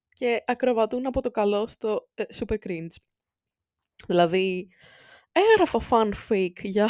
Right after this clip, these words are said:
<laughs> άτομα που γούσταρα και εμένα, σε φάση ερώτικα.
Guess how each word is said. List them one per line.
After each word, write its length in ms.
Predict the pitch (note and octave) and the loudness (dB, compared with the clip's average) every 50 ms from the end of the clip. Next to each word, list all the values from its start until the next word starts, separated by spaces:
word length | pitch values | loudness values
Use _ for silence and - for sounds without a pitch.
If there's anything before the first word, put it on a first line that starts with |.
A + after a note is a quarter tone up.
| - - | 2 2
<laughs> 100 | - - | 2 2
άτομα 380 | - - - - C4 B3+ B3+ A#3+ | 2 0 -4 -6 -2 0 0 0
που 140 | - B3 | 0 -2
γούσταρα 680 | A#3+ G#3+ G#3+ A#3 B3 C#4 - - - C4+ A#3 A3 A3 G#3+ | -2 0 0 0 0 0 -2 -4 -2 0 0 2 0 0
και 120 | G#3+ - | 0 0
εμένα, 720 | G#3 F#3 F3+ F3+ F3 F3+ F#3+ G3+ F#3+ F#3 F3+ F3 F3 F3 - - - - - - - - _ | 0 0 0 0 -2 -2 -2 -4 -6 -6 -4 -4 -6 -6 -8 -12 -20 -20 -20 -20 -20 -20 _
σε 160 | - - A3+ | -10 -8 -6
φάση 380 | - - G#3+ G3 G3+ - G#3+ - | 0 0 2 2 2 -2 -4 0
ερώτικα. 840 | - A3 G3+ G3+ G3 F#3 F3+ F3+ - F3+ - - E3+ D3+ D#3 E3 | 0 2 4 4 4 2 2 0 -4 -10 -10 -8 -8 -8 -8 -10